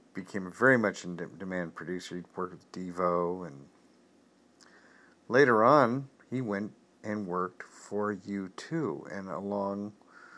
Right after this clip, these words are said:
with, um, oh, what's that guy's name? Robbie, Robbie Robertson.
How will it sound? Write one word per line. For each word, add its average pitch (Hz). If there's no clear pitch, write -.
with, 92
um, 92
oh, 110
what's 107
that -
guy's -
name? -
Robbie, 92
Robbie 90
Robertson. 78